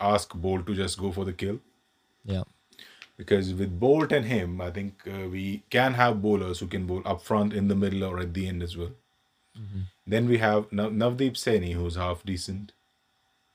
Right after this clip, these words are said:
Speaker 2: Yeah.
Speaker 1: We may have, like, Jimmy Neesham or somebody else playing as well. So that is something quite nice.
Speaker 2: Um, Simon.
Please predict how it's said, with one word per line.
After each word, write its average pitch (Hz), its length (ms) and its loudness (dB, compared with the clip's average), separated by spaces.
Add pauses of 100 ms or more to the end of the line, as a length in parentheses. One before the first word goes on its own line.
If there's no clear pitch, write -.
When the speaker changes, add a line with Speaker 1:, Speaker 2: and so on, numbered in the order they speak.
(760)
Speaker 2:
Yeah. 101 160 2
Speaker 1:
We 104 220 2 (460)
may 110 220 4
have, 123 380 6
like, 104 380 0
Jimmy 104 280 2
Neesham 101 400 0
or 87 80 -6
somebody 92 420 -4
else 85 300 -8
playing 87 440 -2
as 87 120 -4
well. 87 320 -4
So 85 500 -4 (920)
that 113 200 4
is 123 100 0
something 110 280 0
quite 92 200 0
nice. 90 560 -4 (1200)
Speaker 2:
Um, 151 260 2 (800)
Simon. 101 560 2